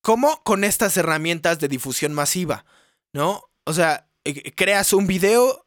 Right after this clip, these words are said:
una sola vez. Es lo que nosotros queremos hacer en este negocio. Generar una organización que, con el esfuerzo de una sola vez, me pueda retribuir después económicamente.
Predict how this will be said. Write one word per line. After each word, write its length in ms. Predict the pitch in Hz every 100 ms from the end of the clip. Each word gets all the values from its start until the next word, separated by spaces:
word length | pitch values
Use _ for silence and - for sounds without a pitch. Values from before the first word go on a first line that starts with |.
| -
una 300 | 165 180 170
sola 280 | 175 151 139
vez. 340 | 131 180 -
Es 140 | 196 208
lo 100 | 214
que 100 | 190
nosotros 420 | 160 175 175 180
queremos 340 | 160 147 151
hacer 220 | 139 - 147
en 80 |
este 180 | 139 -
negocio. 460 | 143 131 147 - 98 - - _
Generar 460 | - 196 190 190 202
una 180 | 214 196
organización 800 | 175 160 160 147 143 180 180 _ 143
que, 420 | 156 143 139 131 _ - _ -
con 180 | 165 175
el 140 | 175
esfuerzo 400 | 175 233 220 196
de 80 | 175
una 160 | 240
sola 280 | 226 208 196
vez, 320 | 160 156 - - - _
me 140 | 185 190
pueda 240 | 240 240
retribuir 560 | 233 202 190 170 190 196
después 380 | 190 - 190 185
económicamente. 920 | 151 156 165 151 147 165 175 113